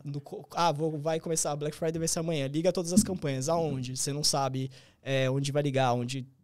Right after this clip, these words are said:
Então, você tem que se preparar pelo menos um, dois meses antes.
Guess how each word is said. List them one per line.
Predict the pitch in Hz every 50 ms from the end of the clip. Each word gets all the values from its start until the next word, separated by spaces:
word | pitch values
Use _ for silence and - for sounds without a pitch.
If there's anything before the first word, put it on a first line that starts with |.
| _ -
Então, | 131 127 131 - 139
você | 160 - -
tem | - 220
que | -
se | - 196
preparar | - 190 - - 151 160
pelo | 165 - 156 139
menos | 139 143 165 151 143
um, | 143 147
dois | 147 139 143
meses | 143 139 135 139 131 123
antes. | 127 131 165 220 -